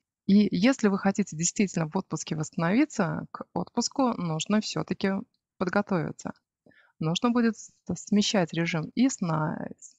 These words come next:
смещать режим питания, то есть потихоньку подстраиваться под тот часовой пояс, в котором вы будете отдыхать. И перед тем, как уйти на отпуск, ну, не стоит бурно отмечать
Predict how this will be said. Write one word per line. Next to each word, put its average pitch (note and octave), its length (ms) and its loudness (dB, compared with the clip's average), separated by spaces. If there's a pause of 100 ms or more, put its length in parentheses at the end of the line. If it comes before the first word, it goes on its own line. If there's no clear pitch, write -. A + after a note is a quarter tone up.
смещать E3 480 -2
режим E3 420 -2
питания, E3 760 0
то F3 80 -4
есть - 180 -6
потихоньку A3 720 -2 (100)
подстраиваться F3 920 0 (180)
под D#3 240 2 (100)
тот F3+ 180 0
часовой D#3 440 -2
пояс, C4 360 4
в - 80 -8
котором F#3 480 2
вы E3 180 4
будете F3+ 540 0
отдыхать. D#3+ 640 0 (280)
И D#3+ 240 4 (400)
перед F#3 200 2
тем, F3+ 220 0
как - 180 0
уйти F3+ 240 0
на F3+ 140 6
отпуск, - 500 -2 (600)
ну, E4 160 0
не B3 280 6
стоит G3 400 0
бурно E3+ 380 0
отмечать F3+ 600 0